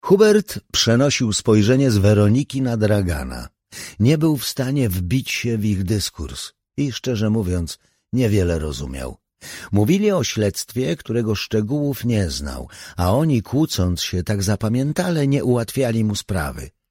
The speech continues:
Był zaskoczony, że Dragan płynnie przeszedł od swoich obsesji do zabójstwa, o które podejrzany był zaprzyjaźniony z nim chłopiec.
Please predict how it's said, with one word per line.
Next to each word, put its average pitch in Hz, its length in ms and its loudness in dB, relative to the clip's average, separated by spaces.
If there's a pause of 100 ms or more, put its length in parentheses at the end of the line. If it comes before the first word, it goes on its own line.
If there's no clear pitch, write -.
(400)
Był 175 180 4
zaskoczony, 165 680 0
że 98 140 2
Dragan 117 460 0
płynnie 123 460 4
przeszedł 104 800 2
od - 180 0
swoich 107 420 0
obsesji 110 560 0
do 101 180 2
zabójstwa, 101 720 0 (380)
o 101 120 2
które 107 240 4
podejrzany 101 600 2
był 101 160 0
zaprzyjaźniony 101 960 2
z 92 100 -2
nim 98 200 2
chłopiec. - 680 -4